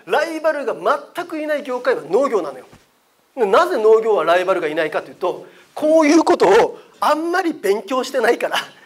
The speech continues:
ね、ビジネス感覚のある農家がいないってことは、計算をしない農家がいるってことだから、計算をしない農家がたくさんいればいるほど、計算をしたやつが勝つ。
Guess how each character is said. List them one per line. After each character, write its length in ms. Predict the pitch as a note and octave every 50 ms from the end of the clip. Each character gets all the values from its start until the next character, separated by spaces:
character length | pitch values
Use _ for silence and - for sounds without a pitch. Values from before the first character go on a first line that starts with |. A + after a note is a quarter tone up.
| - - _ _ _ _ _ _ _ _ _ - - _ _ _ _ _ _ _ _ _ -
ね、 160 | F#3 A3 D#4 D4+ - - - - - - _ -
ビ 80 | G#3
ジ 160 | A3+ C4 C#4+
ネ 140 | D4 E4+ E4+
ス 80 | F4 -
感 240 | - D4+ D#4 D#4 D#4+
覚 200 | E4 - D4+ D4
の 80 | D4+
あ 80 | D4+ D4
る 120 | C#4+ C#4
農 220 | A#3+ A#3+ B3+ C#4 C#4
家 100 | D4 C4+
が 80 | A#3+ -
い 140 | - G3
な 100 | G#3 B3+
い 80 | C#4 B3+
っ 20 |
て 80 | C4+ A3
こ 80 | F3 -
と 100 | - D3+
は、 260 | E3+ G3 F3+ C3 - - - _ _ _ _ _ _ _ _ -
計 260 | - C4 D4 E4 D4
算 200 | - E4+ E4+ D#4+
を 60 | E4
し 140 | - - C#4
な 100 | C#4+ D4
い 80 | C#4+
農 220 | A3+ F#3+ G#4 A4 A4
家 100 | - A#3+
が 240 | G#3+ A#3 F#3+ D#3+ - - -
い 100 | C#4 F#3+
る 80 | G3+ C#4
っ 20 | -
て 120 | - F#3
こ 100 | - E3+
と 100 | D#3+ D#3+
だ 100 | D3+ D3
か 100 | - C#3+
ら、 240 | D3+ E3 D3 A#2+ - _ _ _ _ _ _ _ _ _ _ -
計 200 | - C4+ D#4 D#4
算 180 | - E4 D#4+ E4
を 40 | D#4+
し 120 | - -
な 100 | - D4+
い 80 | C#4 G#3+
農 180 | G#3 A3+ C4
家 120 | - C4 A#3
が 80 | G#3+
た 120 | - F#3+ F#3
く 80 | -
さ 120 | - A#3+ A3+
ん 80 | A3+
い 20 | A3
れ 80 | A#3
ば 80 | A3 F#3
い 80 | E3+
る 140 | F#3 G3+ B3
ほ 140 | - A3+ A#3
ど、 360 | D#4 D4 A#3 - - - - _ _ -
計 180 | - A3+ A#3 G#3+
算 200 | - A3+ A3 G#3+
を 40 |
し 80 | G3+ G#3
た 100 | - G3
や 80 | F#3 F#3
つ 100 | - B3+
が 80 | - -
勝 160 | - - -
つ。 220 | - - - -